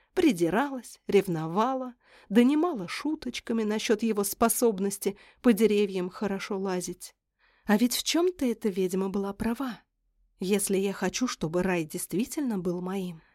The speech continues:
надо вести себя иначе. Надо показать, что он настолько мне симпатичен,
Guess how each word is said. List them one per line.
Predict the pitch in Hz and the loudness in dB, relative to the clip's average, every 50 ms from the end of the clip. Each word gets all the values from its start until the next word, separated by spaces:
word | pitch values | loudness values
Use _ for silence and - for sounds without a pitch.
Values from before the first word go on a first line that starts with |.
| _ _ | _ _
надо | - 180 170 165 165 170 | -2 -2 0 0 0 0
вести | 180 190 226 220 - - 208 | 0 0 -2 -4 -4 -4 -4
себя | - - 214 185 202 214 233 | -4 -2 -2 0 0 0 0
иначе. | 247 262 277 269 247 - - - - - _ _ _ _ _ _ - - - - - - | 0 0 0 -2 -4 -6 -8 -10 -12 -16 _ _ _ _ _ _ -20 -18 -18 -6 0 4
Надо | 220 220 240 214 262 | 6 6 6 6 4
показать, | 262 302 - - 320 320 311 330 294 214 - - - _ _ _ _ | 2 2 0 0 0 2 2 2 0 -2 -2 -8 -14 _ _ _ _
что | - - - - 202 | -12 -6 -2 0 0
он | 196 185 180 | 2 2 2
настолько | 180 170 170 - - - 311 330 311 - - 170 | 0 -2 -2 -4 -4 -2 -2 -2 -2 -4 -8 -6
мне | 156 170 165 165 165 | -6 -4 -6 -6 -6
симпатичен, | - - 175 175 - 196 202 202 - 226 196 - - 196 175 156 | -6 -6 -6 -6 -6 -6 -6 -6 -8 -8 -8 -8 -8 -10 -10 -14